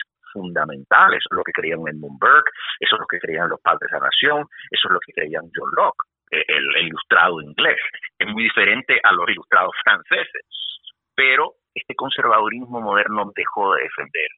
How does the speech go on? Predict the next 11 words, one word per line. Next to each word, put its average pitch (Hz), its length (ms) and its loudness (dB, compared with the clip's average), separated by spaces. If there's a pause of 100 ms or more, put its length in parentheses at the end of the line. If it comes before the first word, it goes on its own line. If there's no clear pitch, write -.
(120)
esos 87 320 2
valores 73 440 2 (320)
y - 60 -2
esos - 200 0
principios - 480 0
culturales 92 580 2
que - 160 0
son 120 220 0
necesarios 127 920 2 (320)
para 110 260 4
guiar 101 420 2